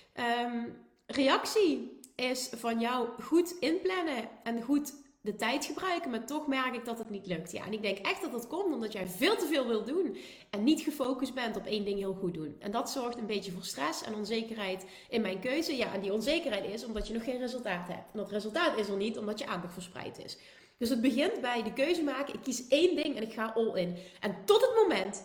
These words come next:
dat ik resultaten behaal, mag ik niet naar een ander platform toe. Dit is de commitment die je naar jezelf toe moet maken, want je zult eerst inkomsten moeten genereren,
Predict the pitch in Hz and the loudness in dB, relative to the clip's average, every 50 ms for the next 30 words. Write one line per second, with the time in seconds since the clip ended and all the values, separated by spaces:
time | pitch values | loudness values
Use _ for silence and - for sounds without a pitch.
0 | - - - 208 214 208 214 - 202 180 208 190 - 233 302 381 - 440 - 349 | -12 -8 -4 -2 -2 -2 -2 -4 -6 -6 -6 -4 -2 -2 -2 -2 -2 -2 -4 -4
1 | 330 302 330 415 453 - - - - - _ _ _ _ _ _ _ _ _ _ | -4 -4 -4 -4 -6 -8 -12 -16 -20 -20 _ _ _ _ _ _ _ _ _ _
2 | _ _ _ _ _ _ _ _ _ _ _ - 220 240 233 233 175 214 220 254 | _ _ _ _ _ _ _ _ _ _ _ -4 -4 -2 -2 -4 -6 -4 2 6
3 | 277 311 392 - - - - - - - _ - 233 214 220 208 202 202 196 196 | 6 6 6 6 2 -4 -8 -10 -16 -18 _ -8 -8 -6 -6 -6 -6 -6 -6 -8
4 | - - 202 175 175 - - - - - - - - - - - - - - - | -10 -10 -10 -10 -10 -10 -12 -14 -14 -14 -14 -16 -18 -20 -20 -20 -20 -20 -8 -4
5 | 214 311 381 370 - - - 285 247 254 277 - 370 349 - - 294 262 240 226 | -2 0 0 0 0 0 0 0 0 2 2 2 2 0 0 0 -2 -2 0 0
6 | 214 226 214 233 233 247 262 - 285 254 254 226 220 208 196 190 190 208 196 202 | 0 0 0 0 0 0 0 0 -2 -2 -2 -2 -4 -4 -6 -6 -4 -4 -2 -2
7 | 202 220 233 226 214 - - 226 294 330 415 440 - - 330 339 359 - - - | -2 0 0 0 0 2 4 6 6 6 6 4 4 4 2 2 2 2 0 2
8 | 311 339 359 - - 311 - - 302 311 - 285 277 285 262 262 254 254 233 233 | 2 4 4 2 0 -2 0 2 2 2 2 0 -2 -2 -2 -2 0 0 0 0
9 | 233 226 | -2 -2